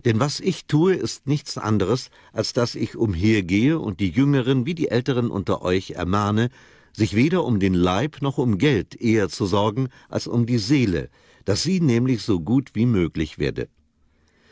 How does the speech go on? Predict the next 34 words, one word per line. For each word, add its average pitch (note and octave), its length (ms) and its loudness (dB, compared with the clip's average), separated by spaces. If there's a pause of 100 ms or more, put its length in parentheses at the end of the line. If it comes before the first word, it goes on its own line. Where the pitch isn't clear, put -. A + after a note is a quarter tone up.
(160)
Wenn B2 140 2
ihr D#3 140 2
mich D#3 160 0
tötet, E3 500 -2
werdet A#2+ 300 -2
ihr A2+ 100 2
nicht C3 260 -2
leicht G2 420 -2
einen A#2 240 0
anderen F#2 540 0
von F2 200 -4
dieser D#2+ 280 -4
Art E2+ 140 -6
finden, F#2+ 400 -2 (260)
der, G2+ 420 0
mag F2 240 -4
es D#2+ 120 -8
auch D2+ 140 -6
lächerlich F#2+ 400 -2
klingen, A#2+ 320 0 (260)
geradezu D3 680 0
der A#2 200 0
Stadt - 400 -4
von G2 300 -2
dem E2+ 240 -2
Gotte G2+ 340 -2
beigegeben F#2 640 -4
ist, F#2 320 -4 (300)
wie C#2+ 100 -4
einem F2+ 240 -2
großen A#2+ 500 0
und F#2+ 240 -4
edlen B2 360 2
Ross, B2 340 -2